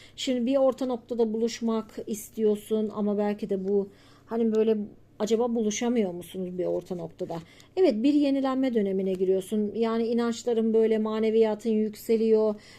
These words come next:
Bir büyüme süreçlerinin içerisindesin. Yalnız içinde birazcık, ım, birileriyle a-,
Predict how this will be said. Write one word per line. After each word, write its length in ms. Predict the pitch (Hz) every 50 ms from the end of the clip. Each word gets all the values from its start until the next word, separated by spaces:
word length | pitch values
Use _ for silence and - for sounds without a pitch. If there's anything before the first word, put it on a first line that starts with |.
| - -
Bir 220 | 196 202 196 185 180
büyüme 340 | 202 196 196 196 214 226 226
süreçlerinin 640 | - 262 247 240 240 240 - - 233 226 226 226
içerisindesin. 880 | 220 220 214 - 240 220 214 214 - 226 220 208 220 214 - - 233 240
Yalnız 340 | 226 220 214 220 233 220 208
içinde 360 | 196 202 - 233 247 247 254 - -
birazcık, 500 | 196 202 214 214 220 233 220 269 269 - - - - - - - - - _ -
ım, 340 | 196 202 202 202 202 202 202
birileriyle 540 | 208 220 214 220 220 220 233 277 302 339 -
a-, 180 | - 190 -